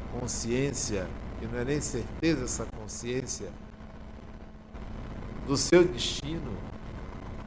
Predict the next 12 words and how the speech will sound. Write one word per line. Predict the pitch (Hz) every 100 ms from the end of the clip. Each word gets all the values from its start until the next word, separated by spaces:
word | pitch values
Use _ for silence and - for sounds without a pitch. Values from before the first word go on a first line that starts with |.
| - - - - - - - - 113
você | 135 135 143
acordaria | 131 135 131 123 117 120 117 107 - - - - - - - - -
todos | 170 196 208 196 156
os | 156 135 110
dias | 120 160 165 156 156 - - - - - - - - - - - - - - - - - - -
a | 117 110 -
pleno | - 139 151 143
vapor. | 113 95 - 98 98 95 - - - - - - - - - - - - - - -
Você | 147 - 208
nunca | 254 202
teria | 170 147 143
depressão. | 131 127 123 113 - 120 110 104